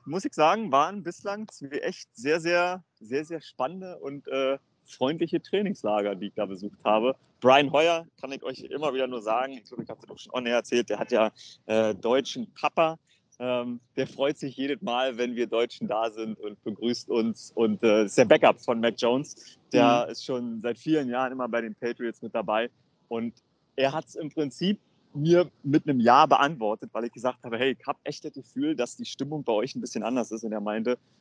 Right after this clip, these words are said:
Speaker 1: „Ja, es ist jetzt, es ist jetzt mehr Happiness mit dabei.“ Es ist jetzt mehr Happiness mit dabei.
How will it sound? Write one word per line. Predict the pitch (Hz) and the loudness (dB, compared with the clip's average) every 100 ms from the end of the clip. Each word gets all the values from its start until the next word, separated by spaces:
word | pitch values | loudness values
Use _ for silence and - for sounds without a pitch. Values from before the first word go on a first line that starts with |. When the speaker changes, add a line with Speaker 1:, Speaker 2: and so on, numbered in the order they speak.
| _ _ | _ _
Speaker 1:
„Ja, | - 170 330 | -4 -2 -2
es | - | -6
ist | - | -2
jetzt, | 202 196 - - | 0 0 -4 -12
es | - - | -10 -6
ist | 190 | 4
jetzt | 214 196 | 4 6
mehr | 185 202 | 6 6
Happiness | 214 262 107 - _ | 6 4 2 -2 _
mit | 104 101 | -4 0
dabei.“ | 101 98 95 _ _ _ _ | 0 0 -4 _ _ _ _
Es | - | -20
ist | _ | _
jetzt | - - | -14 -10
mehr | 170 | -10
Happiness | 170 147 98 - | -6 -6 -8 -10
mit | 101 | -6
dabei. | 92 92 | -6 -6